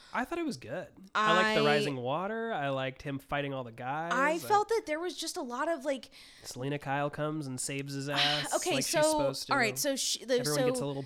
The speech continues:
Speaker 1: bit.
Speaker 2: he is, you know, he's, he's fighting. She's also there, and she sees what's going on. She's going to rescue him, and then, like, he, and she stops this guy from, like, basically, like, executing him. He had, like, the
Speaker 1: Mm-hmm.
Speaker 2: muzzle of the gun to, like,
Speaker 1: Yeah.
Speaker 2: his, his forehead,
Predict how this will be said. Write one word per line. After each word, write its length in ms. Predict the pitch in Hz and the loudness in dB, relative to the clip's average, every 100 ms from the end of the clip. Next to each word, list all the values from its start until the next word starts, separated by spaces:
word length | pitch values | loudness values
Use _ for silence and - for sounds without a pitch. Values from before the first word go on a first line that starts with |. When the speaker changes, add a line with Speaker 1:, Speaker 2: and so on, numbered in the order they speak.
| - | -8
Speaker 1:
bit. 260 | 117 117 _ _ | -12 -14 _ _
Speaker 2:
he 580 | - - 294 294 302 302 - | -14 -8 -4 -4 -4 -6 -2
is, 640 | 262 254 247 233 220 - _ _ - _ - | 0 0 -2 -4 -6 -8 _ _ -20 _ -14
you 140 | - 247 | -2 0
know, 120 | 233 | 0
he's, 280 | 233 226 - | -2 -6 -6
he's 220 | 247 - | -6 -2
fighting. 320 | 370 247 247 | -2 0 0
She's 280 | - 294 294 | 0 -2 -2
also 380 | - 269 311 269 | -2 -2 -2 0
there, 420 | 269 269 262 254 | 2 2 2 2
and 200 | 220 220 | 0 -2
she 100 | 220 | -2
sees 240 | - 269 254 | -4 -4 -4
what's 120 | - | -6
going 180 | 262 240 | -2 -2
on. 80 | |
She's 140 | 233 226 | -4 -4
going 220 | 240 233 | -2 -2
to 80 | 208 | 0
rescue 340 | 254 262 262 | -2 -2 -4
him, 440 | 254 254 240 226 220 | -4 -2 0 0 -2
and 160 | 214 214 | -2 -2
then, 160 | 208 | -2
like, 240 | 208 180 - - - - _ _ _ _ | -2 -4 -10 -20 -20 -20 _ _ _ _
he, 300 | - - 269 - | -16 -10 -8 -2
and 140 | 233 | -2
she 200 | - 226 | 0 -2
stops 460 | 214 - 240 240 - | -2 0 0 0 -4
this 180 | 240 - | -4 -2
guy 300 | 208 208 208 | 0 0 -4
from, 180 | 226 | -6
like, 220 | 208 180 - | -6 -6 -6
basically, 280 | 190 - 226 | -6 -4 -6
like, 120 | 185 | -4
executing 640 | 175 - 214 - 202 180 180 | -6 -6 -8 -8 -6 -6 -6
him. 340 | 175 165 185 | -8 -8 -6
He 80 | 185 | -6
had, 100 | 185 | -4
like, 180 | - 120 | -4 -4
the 120 | 190 | -6
Speaker 1:
Mm-hmm. 260 | 190 196 | -6 -6
Speaker 2:
muzzle 500 | 185 185 196 196 185 | -4 -4 -6 -6 -6
of 100 | 151 180 | -6 -8
the 60 | |
gun 360 | 170 180 185 180 | -6 -4 -4 -6
to, 100 | 180 | -8
like, 160 | 170 165 | -6 -6
Speaker 1:
Yeah. 200 | - 185 | -6 -6
Speaker 2:
his, 280 | 165 - - | -6 -8 -10
his 180 | 202 - | -14 -12
forehead, 540 | - 302 262 247 220 | -2 0 2 2 0